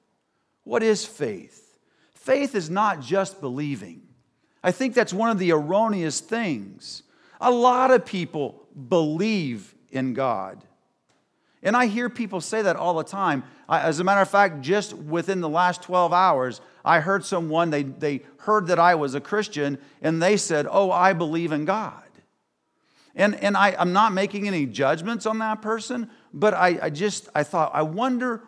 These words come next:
what she meant when she said she believes in God." You know, the devil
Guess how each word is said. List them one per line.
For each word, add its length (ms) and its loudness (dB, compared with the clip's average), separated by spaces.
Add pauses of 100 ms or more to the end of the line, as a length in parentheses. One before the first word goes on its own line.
what 340 -2
she 300 -6
meant 600 -2 (240)
when 160 -2
she 220 -6
said 600 -2 (260)
she 220 -6
believes 640 -6
in 220 -10
God." 400 -6 (920)
You 120 2
know, 120 8
the 120 4
devil 560 2